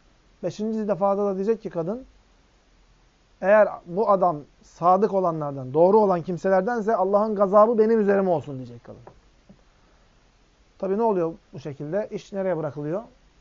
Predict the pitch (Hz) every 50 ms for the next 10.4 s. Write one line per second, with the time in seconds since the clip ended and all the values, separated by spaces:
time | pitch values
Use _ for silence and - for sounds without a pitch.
0 | _ _ _ _ _ _ _ _ _ - - - 202 196 208 220 208 208 208 185
1 | 165 156 139 - - 131 123 120 117 110 110 95 73 71 67 _ _ _ _ _
2 | _ - _ _ _ _ _ _ _ _ _ _ _ _ _ _ _ _ _ _
3 | _ _ - - 147 151 131 143 139 143 143 139 131 120 - 107 98 101 - -
4 | _ _ _ - 151 151 165 175 165 147 143 156 175 170 151 - 151 139 139 139
5 | 135 147 202 226 254 - _ _ _ _ _ _ _ _ _ _ _ _ _ _
6 | - 185 170 175 175 180 190 185 147 131 190 240 269 - _ - _ _ _ _
7 | _ _ _ - 175 180 185 185 185 175 156 135 139 160 - 131 139 131 113 110
8 | _ _ _ _ _ _ _ _ _ _ _ _ _ _ _ _ _ _ _ -
9 | 190 185 175 208 214 185 196 208 208 202 208 214 202 190 180 175 160 151 143 170
10 | 160 160 180 190 190 175 151